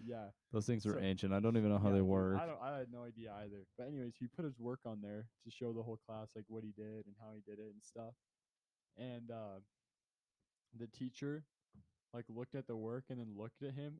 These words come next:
Speaker 1: and grabbed his math book and hit him across the head with his math book. And I was,
Speaker 2: <laughs>
Speaker 1: and, like, she, like, uh,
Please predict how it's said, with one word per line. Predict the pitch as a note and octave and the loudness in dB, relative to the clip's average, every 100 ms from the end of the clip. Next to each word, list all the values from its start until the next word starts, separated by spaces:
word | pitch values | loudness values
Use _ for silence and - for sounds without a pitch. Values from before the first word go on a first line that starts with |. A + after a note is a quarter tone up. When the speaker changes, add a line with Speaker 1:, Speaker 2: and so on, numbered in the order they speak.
| - | -10
Speaker 1:
and | A2+ | -10
grabbed | G#2+ A2+ A#2+ B2+ C#3 | -6 -4 -2 -4 -6
his | A#2+ | -8
math | A#2 A2 A2 - | -8 -8 -10 -10
book | G2+ G2 _ _ _ | -12 -12 _ _ _
and | A2 A2 - | -16 -12 -8
hit | C#3+ | -8
him | D3 | -8
across | B2+ _ C3 C3 B2+ - | -12 _ -8 -8 -8 -10
the | A2+ | -8
head | B2 A2+ G#2+ A2 | -8 -8 -10 -8
with | B2+ C3+ | -8 -8
his | B2 A2+ | -10 -10
math | A2+ A2 G#2+ - | -10 -10 -10 -8
book. | G#2 G#2 _ _ _ - B2+ - E3 | -6 -8 _ _ _ 6 8 8 6
And | C#3 | 6
I | D3 | 4
was, | D#3 D3+ | 2 0
Speaker 2:
<laughs> | D3 - _ _ - | -6 -16 _ _ -6
Speaker 1:
and, | C3+ | -2
like, | C3+ B2+ - - - | 0 -2 -6 -16 -6
she, | D#3 | -4
like, | D3+ C3 - _ _ | -4 -6 -10 _ _
uh, | _ | _